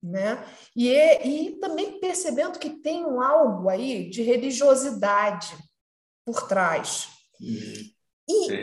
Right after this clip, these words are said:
Speaker 1: e mais, como eu também me interesso por psicologia, <laughs> e, e eu vejo que o senhor também se interessa,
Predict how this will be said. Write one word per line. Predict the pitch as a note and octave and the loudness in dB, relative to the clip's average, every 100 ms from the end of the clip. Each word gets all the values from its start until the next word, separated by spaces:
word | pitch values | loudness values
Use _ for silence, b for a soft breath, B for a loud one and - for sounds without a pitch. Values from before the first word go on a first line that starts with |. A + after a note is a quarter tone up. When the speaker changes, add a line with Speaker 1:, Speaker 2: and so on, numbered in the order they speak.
| - | -6
Speaker 1:
e | G#4+ A#4+ B3+ | -6 -4 -4
mais, | D4+ D4+ D#4+ F#4+ C#4+ F3+ - - - - | -2 2 2 4 2 0 -4 -6 -10 -10
como | C#4 F4 - E4+ C4+ C4 - - - | -2 -2 -2 -2 -2 -2 -10 -10 2
eu | C4 - | 2 4
também | A#3 A3 | 0 0
me | A3+ | 0
interesso | B3 B3+ G#3 G3 G#3+ C#4 A#3 | -2 2 2 4 2 2 -4
por | A3 A#3 | -6 -8
psicologia, | - - - A3 G#3+ G3+ A#3+ C4+ G3 | -6 -6 0 2 2 2 -2 0 2
<laughs> | G#3+ F3 F#3 - - - A#3+ F#3+ | 2 -2 -8 -8 -16 -12 -12 -12
e, | - A3+ A3+ A3 A3 A3 G#3+ G3+ F#3 - | -6 -2 -2 -2 -4 -4 -4 -6 -8 -10
e | A3 G#3 | -6 -2
eu | G#3+ G3+ | 0 0
vejo | A3 A3+ - | 2 2 2
que | |
o | A3+ | -4
senhor | G#3+ G#3 | -4 -2
também | G#3+ G#3 G3+ | 0 0 -2
se | G#3 | -4
interessa, | G3 F3 E3+ G3 B3 G#3+ - - F3 D#3+ | -4 -2 0 0 0 0 -2 -2 -4 -4